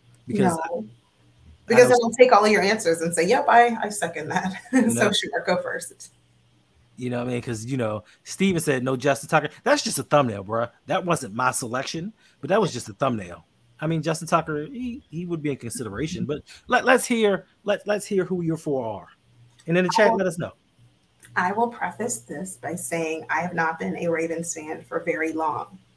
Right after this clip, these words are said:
Speaker 1: Okay.
Speaker 2: So I am going to operate under a very small and very limited window.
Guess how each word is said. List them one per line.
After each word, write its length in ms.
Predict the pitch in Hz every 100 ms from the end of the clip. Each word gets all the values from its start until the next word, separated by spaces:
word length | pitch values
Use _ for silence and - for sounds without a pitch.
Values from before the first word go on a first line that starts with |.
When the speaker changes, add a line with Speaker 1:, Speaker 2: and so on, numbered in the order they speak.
| _
Speaker 1:
Okay. 320 | 139 135 143 - -
Speaker 2:
So 440 | 185 196 170 170 - - _ _ _ -
I 180 | 151 170
am 160 | 175
going 240 | 170 170 170
to 140 | 165
operate 420 | 160 170 170 170 170
under 260 | 175 175 165
a 140 | 165
very 320 | 165 151 151
small 1000 | 165 - - 180 190 165 190 220 262 262 - _ -
and 180 | 190 196 165 151
very 500 | 165 165 165 165 156
limited 540 | 165 170 170 175 190 208
window. 640 | 180 175 185 196 233 -